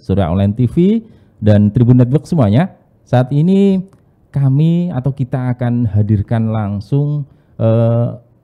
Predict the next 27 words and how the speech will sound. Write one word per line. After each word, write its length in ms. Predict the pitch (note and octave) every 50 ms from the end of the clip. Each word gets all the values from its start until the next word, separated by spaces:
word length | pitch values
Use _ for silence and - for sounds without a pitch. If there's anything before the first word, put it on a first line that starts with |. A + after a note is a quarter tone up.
| _ _ -
tamu 240 | D3+ D#3+ D#3 D3+
yang 480 | C#3+ C3+ B2+ B2+ B2+ B2+ B2+ B2 G#2+ A2+ _ -
cukup 320 | C#3+ B2+ B2 C3 B2 B2 - - _ _ _ _ _ _ _ -
istimewa, 560 | A2+ - - C#3+ C3+ B2 G#2 F#2 G#2 D#3 D#3+ - _ - - _ _ _ _ _ _ _ _ _ _ _ _ _ _ _ _ _ _
yang 320 | - A2+ A2+ A#2 A#2+ A#2 A#2+
saat 320 | A#2 B2+ A#2 B2 - B2+
ini 160 | C3 C#3 C#3+
membuat 480 | C#3 B2+ B2+ A#2 G#2 G#2+ G#2+ G2+ F#2 - - _ _ _ _ _
gembar 320 | - - F#2+ G2 G2+ G2 -
Surabaya 640 | - A2+ G#2 G2+ F#2+ G2 F#2+ F#2 F#2+ F#2+ G2 G2
akan 320 | G#2 G#2 G2 - G2 G2 - -
angkot 560 | - G#2 G2+ G2+ G2 - - A2+ A2+ A2+ - -
A 240 | - B2 A#2+ A2
C. 400 | - - - G3 F3 B2+ G#2+ G#2 - - _ _ _ - - - _ _ _ _ _ -
Ya, 300 | - B2 B2+ - - - _ _ _ _ _ _
di 80 | - A#2
depan 320 | A2+ A#2 C#3+ C#3 C#3+ C#3+
kami, 400 | - - D3 C3+ B2+ D3+ F3 D3
di 80 | C#3 B2
depan 160 | C3+ C3+ C3
saya 240 | - C#3+ D#3 D3 C3+
ada 200 | A#2+ A#2 A2+ A2+ A2+ A2+ A2+ - - - -
Kepala 400 | - A2 - A#2+ A#2+ A#2+ B2 B2
Dinas 400 | A2+ A2+ A2+ A2+ A#2+ B2 A#2 -
Perhubungan 720 | - A#2+ A2 G#2 G#2 G2 G#2 G2+ G2+ G2+ G2+ G2+ G2+ G2+
Kota 400 | - - F#2+ - - G2 F#2+ F#2
Surabaya, 640 | F2+ - - - A#2+ A#2 A2+ A2+ A2 B2 C3 A#2+